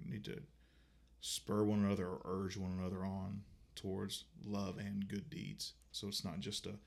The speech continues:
"Let's think about it," um, but put some action behind it, you know, and give yourself permission to not have all the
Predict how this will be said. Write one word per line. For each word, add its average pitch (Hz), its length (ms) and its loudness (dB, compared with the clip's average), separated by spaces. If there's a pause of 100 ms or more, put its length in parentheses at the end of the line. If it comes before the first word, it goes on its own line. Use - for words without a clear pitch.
(200)
"Let's - 180 4
think 98 240 -4
about - 260 -6
it," - 100 -12 (840)
um, 60 240 -8 (500)
but - 160 -6
put 98 140 0
some - 160 0
action 95 380 -4
behind 107 340 -8
it, - 140 -12 (200)
you 110 120 -4
know, 104 160 -6 (880)
and 101 400 -4 (1200)
give 104 240 6
yourself 104 440 2
permission 101 560 0
to 98 120 -2
not 98 200 0
have 95 200 -4
all 101 160 -2
the 104 140 -6